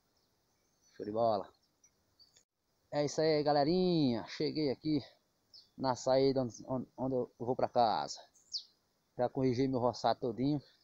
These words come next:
Tá show de bola. E pra compensar a viagem, vou levando aqui uma abóborazinha, galera. Uma abóbora ou um gimunzinho, como a gente chama aqui, girimum. Mostrar pra vocês aí.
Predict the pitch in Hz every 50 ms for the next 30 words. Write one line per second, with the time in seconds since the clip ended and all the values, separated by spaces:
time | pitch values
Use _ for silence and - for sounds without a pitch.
0 | _ _ _ _ _ _ _ - - - - - - 156 151 151 139 139 135 127
1 | 117 107 90 82 - - _ _ _ _ _ _ _ _ _ _ _ _ _ _
2 | _ - 135 127 - 123 117 110 - 147 139 - 139 127 - - - 127 131 143
3 | 147 139 - - _ _ _ - 135 151 143 147 123 117 120 131 135 143 143 -
4 | - - - _ _ _ _ _ _ _ _ _ _ _ _ _ _ _ _ _
5 | _ _ _ _ _ _ - 123 135 135 127 117 131 131 127 117 - - 135 139
6 | 131 - - _ _ _ _ _ _ _ _ - - 139 135 113 110 131 139 135
7 | 143 139 123 104 104 123 139 139 131 117 107 90 76 64 64 65 71 113 127 113
8 | 107 113 131 139 139 139 139 - - _ _ _ _ _ _ _ _ - 131 147
9 | 143 113 127 131 123 131 127 113 101 131 131 117 - 120 117 113 117 110 - -
10 | 120 117 107 - - 127 127 113 90 90 113 117 117 113 127 135 127 110 - _
11 | _ _ _ _ _ _ _ _ _ _ - 113 110 104 - 123 117 - 123 117
12 | 113 107 - - 120 113 107 110 127 139 135